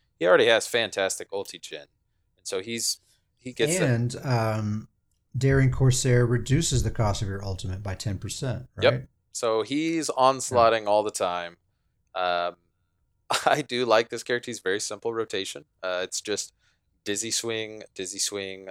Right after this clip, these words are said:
Speaker 1: onslaught when it's there, and then execute when it's time.
Speaker 2: Mm-hmm.
Speaker 1: Um, <laughs> it's
Speaker 2: That's all you need.
Speaker 1: Yep. Uh, and I, I've kinda joked with you. He goes so fast now. He's,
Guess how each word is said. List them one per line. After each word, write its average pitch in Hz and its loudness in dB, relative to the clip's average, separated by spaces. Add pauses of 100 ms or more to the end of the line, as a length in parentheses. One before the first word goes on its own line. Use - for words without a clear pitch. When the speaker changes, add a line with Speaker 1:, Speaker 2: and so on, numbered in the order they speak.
Speaker 1:
onslaught 98 -2
when 104 -8
it's - -10
there, 87 -2
and 98 -10
then 90 -12
execute 92 -10
when 95 -16
it's - -12
time. 90 -6 (600)
Speaker 2:
Mm-hmm. 90 4
Speaker 1:
Um, 127 -6
<laughs> - -20
it's - 0
Speaker 2:
That's 160 0
all 113 0
you 117 0
need. 127 0
Speaker 1:
Yep. 120 6 (240)
Uh, 113 6 (200)
and 143 8
I, 131 6
I've 127 0
kinda 160 4
joked 120 0
with 113 -2
you. 110 0
He 147 -4
goes 123 4
so 123 4
fast 107 2
now. 170 -2
He's, 135 -6